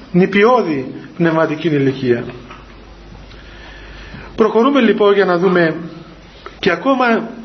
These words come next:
οι εντολές του Θεού δεν είναι για να μας κάνουν καλούς ανθρώπους, σαν αυτοί που λέει τώρα να μην λες ψέματα,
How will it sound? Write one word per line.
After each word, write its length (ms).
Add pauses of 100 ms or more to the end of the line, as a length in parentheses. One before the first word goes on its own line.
(580)
οι 100
εντολές 540
του 120
Θεού 460 (720)
δεν 260
είναι 120
για 100
να 60
μας 200
κάνουν 260
καλούς 320
ανθρώπους, 720 (640)
σαν 220
αυτοί 280
που 120
λέει 140
τώρα 240
να 120
μην 160
λες 160
ψέματα, 560